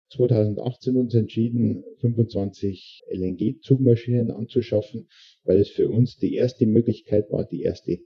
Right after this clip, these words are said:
einigermaßen wirtschaftlich darstellbare Möglichkeit, einen ersten alternativen Antriebs-, äh, oder eine erste alternative Antriebstechnologie zum Dieselantrieb zu testen.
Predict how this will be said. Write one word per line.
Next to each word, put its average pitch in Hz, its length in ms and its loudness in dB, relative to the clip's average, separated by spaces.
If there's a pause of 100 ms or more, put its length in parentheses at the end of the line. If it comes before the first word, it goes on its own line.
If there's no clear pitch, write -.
(300)
einigermaßen 117 920 2
wirtschaftlich 120 680 2
darstellbare 95 960 0 (360)
Möglichkeit, 98 920 -2 (240)
einen 92 580 -4 (120)
ersten 101 400 -4
alternativen - 760 -4
Antriebs-, - 840 -8 (220)
äh, - 40 -16
oder - 480 -6 (220)
eine 98 180 -8
erste - 320 -4
alternative - 560 -4
Antriebstechnologie 101 1080 -4 (340)
zum - 400 -2
Dieselantrieb 101 680 0 (160)
zu - 120 -4
testen. 131 580 -2